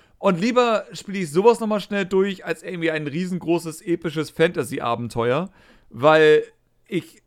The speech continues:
irgendwie gerade eher das Gefühl habe, ich brauche eher was Schnelles, Cooles, um mich dann auch wieder an was anderes setzen zu können. Aber ich glaube, je mehr kreative Arbeit man macht, ich meine, ich zähle dich jetzt auch dazu natürlich, weil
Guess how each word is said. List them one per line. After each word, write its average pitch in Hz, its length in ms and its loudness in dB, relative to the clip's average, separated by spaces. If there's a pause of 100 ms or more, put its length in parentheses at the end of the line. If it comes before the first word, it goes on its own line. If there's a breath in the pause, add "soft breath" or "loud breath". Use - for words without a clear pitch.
(100)
irgendwie 175 320 -2
gerade 160 240 2
eher 160 100 0
das 156 120 -2
Gefühl 151 220 -4
habe, 160 100 -2
ich 147 80 -8
brauche 147 200 -8
eher 151 120 -6
was 135 160 -6
Schnelles, 151 540 -2
Cooles, 156 500 -6
um 143 140 -12
mich 139 140 -8
dann 147 280 -4
auch 135 140 -8
wieder 135 180 -4
an 131 80 -12
was 127 140 -12
anderes 123 260 -8
setzen - 300 -14
zu - 80 -20
können. 117 220 -4
Aber 120 380 0 (440 soft breath)
ich 123 100 -8
glaube, 180 220 4
je 160 380 -4
mehr 160 180 -2
kreative 156 460 -6
Arbeit 143 320 -2
man 113 160 -8
macht, 123 240 -8
ich 113 140 -14
meine, 117 340 -10
ich 110 100 -18
zähle 123 160 -4
dich 107 80 -6
jetzt 104 140 -8
auch 117 120 -8
dazu 110 260 -10
natürlich, 110 420 -8
weil 104 280 -6